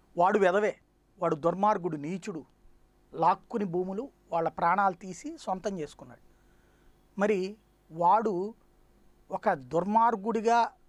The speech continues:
ఒక నేరస్తుడిగా చేస్తే, ఆ నేరస్తుడి నుంచి తీసుకున్న భూమిని ఇప్పుడు వేరే వాళ్ళ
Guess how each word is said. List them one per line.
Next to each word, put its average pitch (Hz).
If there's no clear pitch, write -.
ఒక 180
నేరస్తుడిగా 214
చేస్తే, 190
ఆ 190
నేరస్తుడి 226
నుంచి 262
తీసుకున్న 247
భూమిని 240
ఇప్పుడు 208
వేరే 208
వాళ్ళ 240